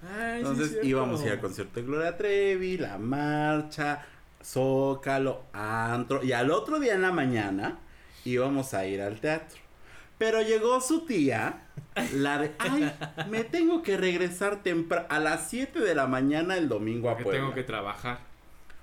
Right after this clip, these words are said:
Speaker 2: Pues entonces fue que se armó todo este merequetengue para que la señora saliera a las <laughs> tres de la tarde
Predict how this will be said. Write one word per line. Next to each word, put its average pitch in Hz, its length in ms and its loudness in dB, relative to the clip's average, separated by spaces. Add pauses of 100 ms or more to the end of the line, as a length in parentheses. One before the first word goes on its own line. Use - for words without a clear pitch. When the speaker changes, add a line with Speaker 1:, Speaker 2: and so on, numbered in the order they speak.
(120)
Speaker 2:
Pues 98 220 -4
entonces - 640 -10 (140)
fue 87 180 -8
que 113 100 -6
se 117 140 -6
armó 90 380 -6
todo 98 260 -2
este 92 420 -2
merequetengue 147 920 2 (240)
para 101 300 0
que 110 120 -2
la 101 140 -2
señora 117 480 0
saliera 123 320 0
a 113 220 -2
las 110 260 -2
<laughs> - 0 -
tres 190 260 4
de 165 80 2
la 135 160 2
tarde 226 480 4